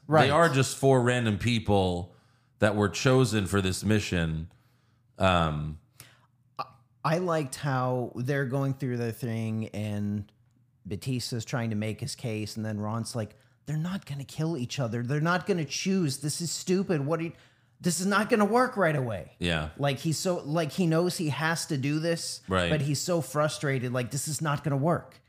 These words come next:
Speaker 2: Yeah. So they don't choose, so they sacrifice the kid from Harry Potter.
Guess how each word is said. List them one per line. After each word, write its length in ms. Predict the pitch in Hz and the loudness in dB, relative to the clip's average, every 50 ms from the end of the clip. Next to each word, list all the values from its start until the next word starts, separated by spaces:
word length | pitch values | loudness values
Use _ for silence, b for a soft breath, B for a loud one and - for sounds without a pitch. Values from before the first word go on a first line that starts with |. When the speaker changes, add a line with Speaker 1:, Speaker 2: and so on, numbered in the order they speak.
| _ - | _ -4
Speaker 2:
Yeah. 280 | - 87 87 80 78 78 - - _ _ _ _ _ _ _ _ _ _ _ b b b b b b b b | -2 0 0 0 -2 -4 -8 -14 _ _ _ _ _ _ _ _ _ _ _ b b b b b b b b
So 160 | - 202 233 | 4 4 6
they 80 | 220 214 | 6 6
don't 180 | 214 220 214 - | 6 6 6 4
choose, 320 | - 170 170 175 170 165 | 4 6 6 6 6 4
so 60 | 156 143 | 2 2
they 100 | 131 123 | 0 2
sacrifice 500 | - 170 147 139 113 - 147 139 135 - | 2 2 2 2 4 4 4 4 4 2
the 60 | 113 | -2
kid 200 | - 127 127 110 | -2 -2 -2 0
from 100 | 110 110 | 0 2
Harry 220 | 107 117 117 113 101 | 2 4 4 2 2
Potter. 460 | 92 104 92 90 90 90 87 82 | 2 2 2 2 2 0 -2 -4